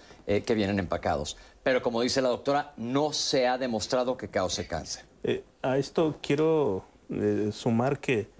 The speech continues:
Speaker 2: un ejemplo, el tabaquismo. Si bien es cierto que es un factor de riesgo, pero no todo aquel que fuma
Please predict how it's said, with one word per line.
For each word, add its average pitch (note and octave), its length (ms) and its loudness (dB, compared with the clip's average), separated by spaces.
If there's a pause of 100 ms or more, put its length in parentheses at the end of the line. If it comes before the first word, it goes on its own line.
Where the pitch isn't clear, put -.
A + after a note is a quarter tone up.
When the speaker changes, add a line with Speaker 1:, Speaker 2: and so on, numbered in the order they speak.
(280)
Speaker 2:
un G#3 120 4
ejemplo, F#3 640 0
el G#2+ 180 0
tabaquismo. G2+ 840 -2
Si - 180 0
bien C#3+ 180 4
es E3 100 2
cierto D#3+ 300 -2
que C3 140 2
es C3 160 -2
un C#3+ 120 2
factor B2+ 460 0
de C3 120 4
riesgo, B2 520 0 (600)
pero C3+ 280 4
no D3 240 0
todo D#3 380 2
aquel C#3 400 -2
que B2+ 140 0
fuma C3 500 -2